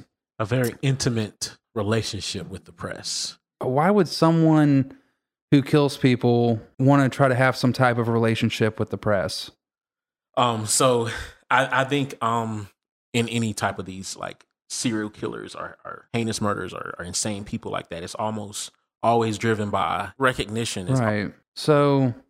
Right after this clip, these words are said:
Speaker 2: Gibbons goes immediately to the local sheriff. Um, his name is Julian Wright.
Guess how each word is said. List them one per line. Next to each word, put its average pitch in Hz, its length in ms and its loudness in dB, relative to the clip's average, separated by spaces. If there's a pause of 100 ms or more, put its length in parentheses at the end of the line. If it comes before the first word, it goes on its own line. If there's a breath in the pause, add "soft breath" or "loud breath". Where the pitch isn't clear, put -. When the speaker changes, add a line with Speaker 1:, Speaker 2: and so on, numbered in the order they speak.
(120)
Speaker 2:
Gibbons 151 460 4
goes 131 300 4
immediately 120 640 4
to 123 140 -2
the 113 80 2
local 117 260 2
sheriff. 110 680 0
Um, 113 320 2
his 113 120 -2
name 117 260 2
is 107 280 -4
Julian 117 540 2
Wright. 117 440 4